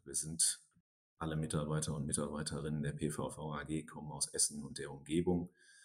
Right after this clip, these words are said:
Wir haben also einen relativ starken Lokalkolorit und haben gesagt, "Gut, wir kommen hierher, wir müssen was tun für manche Menschen in unserer Region."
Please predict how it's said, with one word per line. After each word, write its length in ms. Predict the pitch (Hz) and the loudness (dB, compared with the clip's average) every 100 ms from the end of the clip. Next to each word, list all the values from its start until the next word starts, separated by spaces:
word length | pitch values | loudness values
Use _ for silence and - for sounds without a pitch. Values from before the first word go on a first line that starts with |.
| - - | -20 -10
Wir 140 | - | 2
haben 160 | 82 82 | 4 4
also 280 | 73 73 | 2 -4
einen 140 | 73 73 | -8 -8
relativ 460 | - 80 - 73 | -4 -4 -4 0
starken 420 | - - 82 - 73 | 2 2 0 -2 -8
Lokalkolorit 920 | - 78 82 - 82 82 80 - - - | -6 -4 -2 2 4 4 2 -2 -4 -12
und 680 | 78 76 - - - - - | -8 -8 -6 -4 -4 -4 -14
haben 160 | - 78 | -6 0
gesagt, 320 | 73 76 76 | 2 0 -2
"Gut, 160 | 73 71 | -10 -8
wir 100 | 71 | -8
kommen 260 | - 80 78 | -4 -2 -2
hierher, 440 | 76 71 76 82 | -4 -4 0 0
wir 140 | 78 | 0
müssen 260 | 78 - 73 | 0 -2 0
was 160 | 73 - | 0 0
tun 240 | 90 82 | 2 0
für 200 | - 76 | -2 -6
manche 280 | 73 76 - | -4 -4 -4
Menschen 320 | - - - | -4 -2 2
in 220 | - - | 4 6
unserer 360 | - - 73 - | 4 2 0 -4
Region." 560 | 69 - 76 85 90 | -8 -6 0 4 2